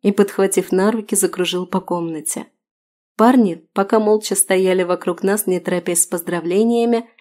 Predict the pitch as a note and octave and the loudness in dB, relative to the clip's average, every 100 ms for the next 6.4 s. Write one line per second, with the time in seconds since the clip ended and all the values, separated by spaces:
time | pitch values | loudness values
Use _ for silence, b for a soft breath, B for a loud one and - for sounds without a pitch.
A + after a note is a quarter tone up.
0 | b _ A#3+ C4+ D4 C#4 C#4 - B3 - | b _ 2 4 2 0 0 2 2 2
1 | A3 A#3+ A#3+ G#3+ F#3 E3 F3+ G3+ F3+ E3 | 2 4 6 4 0 -2 0 0 0 0
2 | E3+ E3+ F3 F3 F3 E3+ - - G3 A3+ | -2 -2 -2 -2 -2 -2 -2 0 4 4
3 | A3+ _ _ - G3 G#3 G3+ G3+ A3 G#3 | 2 _ _ -6 2 4 4 4 4 2
4 | G3 - F#3 F#3 F#3 F#3 G3 G3 E3 E3+ | 2 0 0 2 0 0 -2 -2 -4 -4
5 | E3 D#3+ E3+ E3 E3 E3 D#3+ F3 E3+ D#3+ | -4 -4 -4 -4 -6 -6 -4 -4 -4 -6
6 | D#3 - E3+ | -8 -10 -10